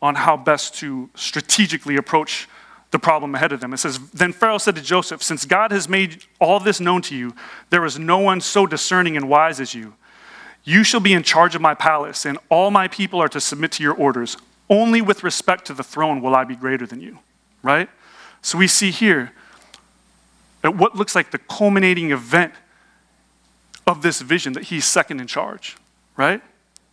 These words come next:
But Joseph was living that already. If we look back and we go to when he was in Potiphar's house, this is Genesis thirty-nine, verses three and four. When his master, when Potiphar, saw that the Lord was with him and that the Lord gave him success in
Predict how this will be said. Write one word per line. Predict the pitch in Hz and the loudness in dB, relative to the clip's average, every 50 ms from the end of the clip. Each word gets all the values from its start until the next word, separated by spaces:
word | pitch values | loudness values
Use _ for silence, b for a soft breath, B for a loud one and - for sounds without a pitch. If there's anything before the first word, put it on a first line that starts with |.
| _ _ _ - _ - | _ _ _ -14 _ -6
But | 156 143 | -4 0
Joseph | - 202 226 233 - 262 170 | 2 2 2 0 0 -8 -6
was | 180 156 135 135 | -6 -6 -4 -2
living | 143 160 156 165 156 151 | -2 -2 -2 0 0 0
that | 143 139 - | 0 0 0
already. | 127 117 120 117 123 123 120 107 - - _ _ _ _ _ _ _ _ _ b b b b | -2 -6 -6 -6 -6 -6 -6 -8 -14 -20 _ _ _ _ _ _ _ _ _ b b b b
If | - 123 151 | -2 2 2
we | 208 | 4
look | 214 202 233 214 - | 4 4 2 2 2
back | 262 240 220 - | 0 0 0 -2
and | 202 196 | -2 -2
we | 196 | 0
go | 170 196 202 190 | 2 2 2 2
to | 180 | 2
when | 170 175 170 | 2 0 0
he | 165 180 233 | 0 2 2
was | 202 196 175 | 2 2 2
in | 170 - | 0 0
Potiphar's | - 202 202 202 190 - 175 156 - | 2 2 2 0 -2 -4 -4 0 2
house, | 165 135 127 131 - - - | 2 2 2 0 -6 -8 -6
this | 156 175 - | -4 -4 -4
is | 170 143 | -4 -2
Genesis | 123 180 202 208 190 - - 175 - | 0 0 2 2 2 -2 -2 -4 -4
thirty-nine, | - - 196 180 170 165 175 185 185 156 | -2 -2 0 0 2 2 2 2 0 -2
verses | 143 160 - - 143 | -4 -6 -6 -8 -10
three | - - 180 175 | -8 -4 -2 -2
and | 160 135 | -2 -2
four. | - - 190 180 151 127 - B B B B B B B B B | 0 0 2 2 2 0 -2 B B B B B B B B B
When | 165 180 180 | 0 2 2
his | 165 127 | 2 0
master, | 165 190 208 220 208 - - 160 135 117 127 | 2 0 0 0 -2 -4 -6 -6 -8 -8 -8
when | 135 139 143 | -8 -8 -6
Potiphar, | - - - 208 214 202 - - 147 127 120 - B B B B | -2 0 2 2 2 0 -2 -4 -6 -6 -8 -8 B B B B
saw | - 202 196 | 2 2 2
that | 170 175 - | 2 0 -2
the | 180 | -2
Lord | 165 160 185 208 214 190 | 0 4 4 4 4 4
was | 196 180 139 | 2 2 2
with | 156 202 220 - - | 4 2 2 2 0
him | 165 156 | -2 -2
and | 156 156 | 0 0
that | 160 - | 0 2
the | - 156 | 0 0
Lord | 147 160 180 196 175 139 - | 4 6 4 4 4 2 0
gave | 180 185 202 185 | 0 0 0 -2
him | 190 190 | -4 -6
success | - - 165 - - - 202 185 - 165 | -6 -6 -4 -2 0 0 0 0 -2 -4
in | 151 | -6